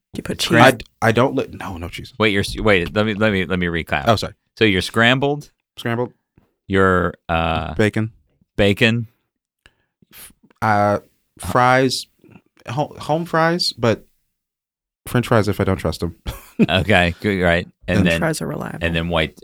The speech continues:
Speaker 2: white toast or
Speaker 3: White
Speaker 2: egg.
Speaker 3: toast. If I can get English muffin, I'll get English muffin.
Speaker 2: See how different those two orders
Speaker 1: Butter
Speaker 2: are?
Speaker 3: I know.
Speaker 1: or jelly on your English muffin?
Speaker 2: Oh,
Speaker 3: Oh,
Speaker 2: great
Speaker 3: butter.
Speaker 2: question.
Speaker 3: Butter.
Speaker 1: Butter.
Speaker 3: Yeah.
Speaker 2: Never do the jelly.
Speaker 3: I've started doing jelly. Uh, Shot and Bottle, a, a,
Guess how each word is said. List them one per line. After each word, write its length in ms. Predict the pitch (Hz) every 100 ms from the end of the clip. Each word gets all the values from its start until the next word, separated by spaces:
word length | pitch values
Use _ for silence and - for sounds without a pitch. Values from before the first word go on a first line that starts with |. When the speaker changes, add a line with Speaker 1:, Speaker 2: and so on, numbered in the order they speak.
| -
Speaker 2:
white 220 | 87 85
toast 260 | 90 80 -
or 40 |
Speaker 3:
White 160 | 113 127
Speaker 2:
egg. 60 | 147
Speaker 3:
toast. 320 | 123 110 -
If 200 | 107 -
I 40 | 101
can 140 | 98
get 120 | 98
English 240 | 98 92 95
muffin, 240 | 87 82
I'll 60 | 78
get 140 | 78
English 200 | 76 87
muffin. 220 | - - _ _ _ _ _ _ _
Speaker 2:
See 160 | - 180
how 160 | 175 143
different 380 | 110 95 131
those 240 | 117 110 -
two 160 | 101
orders 200 | 85 85 95
Speaker 1:
Butter 180 | - -
Speaker 2:
are? 60 |
Speaker 3:
I 80 | 208
know. 60 | 277
Speaker 1:
or 100 | 175
jelly 480 | 180 175 196 180 _ _ _ _ - 175
on 80 |
your 100 | 175
English 300 | 190 185 190 -
muffin? 260 | 175 -
Speaker 2:
Oh, 220 | 101 113 117
Speaker 3:
Oh, 100 | 131
Speaker 2:
great 140 | 104
Speaker 3:
butter. 200 | 104 107
Speaker 2:
question. 520 | 117 135 - 98 80 -
Speaker 3:
Butter. 240 | 90 82 - - - -
Speaker 1:
Butter. 160 | - - _ _ -
Speaker 3:
Yeah. 80 | -
Speaker 2:
Never 240 | 113 113
do 160 | 101 107
the 80 | 95
jelly. 420 | 92 90 92 90 _ _ _ _ _ _ _ - - -
Speaker 3:
I've 140 | 180
started 260 | - 392 370
doing 180 | 123 92
jelly. 300 | 87 82 92 - 127
Uh, 260 | 135 135 123 117 -
Shot 260 | - 151 156
and 80 | 127
Bottle, 400 | 123 175 92 113 _ _ _ _ _
a, 120 | 98 92
a, 280 | 85 87